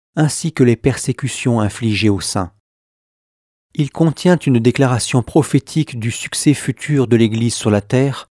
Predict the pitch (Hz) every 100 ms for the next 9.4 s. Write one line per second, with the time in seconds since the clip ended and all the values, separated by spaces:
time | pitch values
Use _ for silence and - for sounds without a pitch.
0 | _ _ _ _ - 151 135 127 127 -
1 | 147 - 123 - 135 127 - 123 123 113
2 | 113 101 104 98 92 87 85 _ _ _
3 | _ _ _ _ _ _ _ _ 135 -
4 | 151 - 170 - 127 - 156 - 180 165
5 | 160 139 139 - 147 123 117 127 - -
6 | 160 127 - 117 113 113 - 139 117 117
7 | 139 123 131 113 110 135 135 110 104 104
8 | 101 113 113 123 117 120 117 101 - 123
9 | - 151 - -